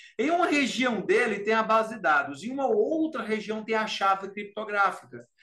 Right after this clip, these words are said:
Eu preciso juntar essa base com essa chave criptográfica e abrir esse banco. Porém, contudo, todavia, no entanto, não é nem sempre a gente consegue isso. Na verdade, tem mais exceção do que regra,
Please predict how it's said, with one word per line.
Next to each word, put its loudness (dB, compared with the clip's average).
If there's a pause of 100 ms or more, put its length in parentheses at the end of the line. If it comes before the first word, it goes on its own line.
(420)
Eu 6
preciso 4
juntar 2
essa 0
base 6
com -4
essa -2
chave 4
criptográfica 2
e 2
abrir 2
esse -4
banco. -10 (920)
Porém, 2
contudo, -2
todavia, 2
no -2
entanto, 0
não -2
é 0
nem -2
sempre 0
a -2
gente -8
consegue -2
isso. -4
Na -6
verdade, -2
tem -8
mais 0
exceção -6
do -10
que -8
regra, -4